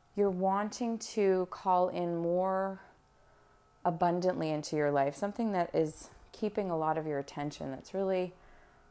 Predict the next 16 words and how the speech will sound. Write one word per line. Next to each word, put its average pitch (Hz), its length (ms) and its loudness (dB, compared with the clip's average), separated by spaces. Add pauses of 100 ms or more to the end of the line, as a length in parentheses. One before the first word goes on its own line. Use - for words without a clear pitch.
(360)
drawing 165 400 2
your 147 140 -2
focus 143 500 -2
at 139 100 -4
this 151 220 -4
moment, 143 500 -4
and 190 160 -4
just - 240 -8
seeing 302 340 -2
that 202 300 2
with 196 340 0
heart 175 320 0
vision, 156 580 -2 (800)
breathing 214 400 0
into 180 340 -2
it. 151 260 0